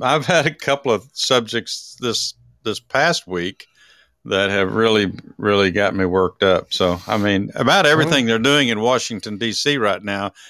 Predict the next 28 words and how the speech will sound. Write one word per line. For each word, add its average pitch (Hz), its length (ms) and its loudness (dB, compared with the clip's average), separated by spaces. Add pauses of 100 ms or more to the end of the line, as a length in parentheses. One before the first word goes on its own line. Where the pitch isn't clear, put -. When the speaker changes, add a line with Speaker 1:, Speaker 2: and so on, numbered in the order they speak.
(120)
Speaker 1:
is 98 140 -6
pissing 113 400 0
me 101 160 0
off. 107 340 2
So 92 400 0
Speaker 2:
It's 170 200 -4
a 208 40 -6
lot 196 320 0
to 185 80 -4
get 175 200 0
worked 185 280 -4
up 220 200 -6
about, 135 320 0
Donald 101 300 -2
Wayne. 113 280 0
I 120 80 0
mean, 120 240 0
we 180 220 -2
are 123 340 2 (400)
closer 160 500 0
to 104 100 -4
socialism, 113 1040 -4
uh, 117 360 -2
than 120 220 -2
we 131 220 2
ever 160 260 0
have 170 300 0
been. 92 420 0